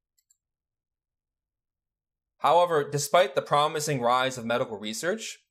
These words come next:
about spiritually integrated mental health treatments,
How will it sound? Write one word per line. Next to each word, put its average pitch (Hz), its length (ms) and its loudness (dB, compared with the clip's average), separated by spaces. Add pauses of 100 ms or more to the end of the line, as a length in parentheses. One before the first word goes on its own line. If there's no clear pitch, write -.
(220)
about 120 360 2
spiritually 139 540 -2
integrated 123 680 -4
mental 117 340 -4
health 117 300 0
treatments, 139 640 -10